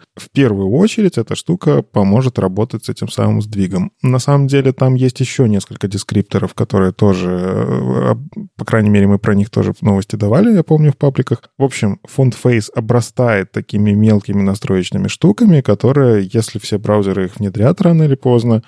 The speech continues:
нам станет гораздо проще делать фоллбеки шрифтов. То есть, э, вот эта извечная проблема подобрать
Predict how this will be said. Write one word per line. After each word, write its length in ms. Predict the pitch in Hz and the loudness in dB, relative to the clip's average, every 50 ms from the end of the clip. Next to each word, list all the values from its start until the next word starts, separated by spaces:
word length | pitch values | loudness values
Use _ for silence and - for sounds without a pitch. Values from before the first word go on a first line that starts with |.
| _ _ - - _ _ | _ _ -20 -20 _ _
нам 200 | - 120 117 113 | 0 0 0 0
станет 320 | - - 117 107 107 104 104 | 2 0 0 0 0 0 -2
гораздо 580 | 101 104 107 104 104 104 104 98 90 - - | 0 2 2 4 4 4 2 2 0 -2 -8
проще 360 | - - - 101 95 - 101 98 | -6 -2 -4 -2 -2 -2 -2 -2
делать 240 | 92 92 92 90 | -2 -2 -4 -6
фоллбеки 460 | - - 110 98 92 95 92 87 - - | -2 0 0 0 0 0 -4 -4 -4 -10
шрифтов. 580 | - - - 98 - - 123 143 202 226 - _ | -10 -8 -10 -12 -4 0 2 2 2 2 -2 _
То 100 | - - | -2 0
есть, 240 | 98 92 - - _ - - _ - - _ _ _ - | 0 0 0 -4 _ -20 -20 _ -20 -20 _ _ _ -6
э, 300 | - 117 - 110 - 123 | -4 -4 -4 -6 -6 -8
вот 140 | 120 - | -2 -2
эта 160 | 131 117 - 110 | -2 0 0 -2
извечная 420 | 101 104 117 120 - - 110 101 | 0 0 0 0 0 0 -2 -2
проблема 480 | - - 107 95 107 113 120 107 98 87 | 0 0 -2 0 2 0 0 0 -2 -2
подобрать 640 | - - 113 104 113 113 104 113 110 113 110 107 | -2 -2 0 0 0 0 0 0 0 0 0 0